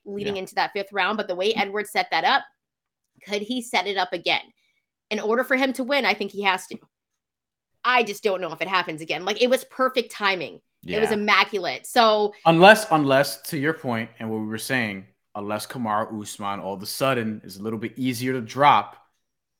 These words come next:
Speaker 2: and then Edwards could potentially do some damage with volume and not just with one shot.
Speaker 1: I go back to,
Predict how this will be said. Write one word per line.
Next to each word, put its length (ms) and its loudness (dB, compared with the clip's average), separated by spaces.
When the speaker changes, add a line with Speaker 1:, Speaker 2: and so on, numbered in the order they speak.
Speaker 2:
and 160 -8
then 380 -2
Edwards 400 -8
could 160 -12
potentially 680 -10
do 160 -12
some 180 -12
damage 440 -6
with 200 -14
volume 600 0
and 120 -10
not 200 -2
just 180 -14
with 100 -18
one 160 -14
shot. 280 -14
Speaker 1:
I 160 4
go 180 0
back 340 2
to, 520 -4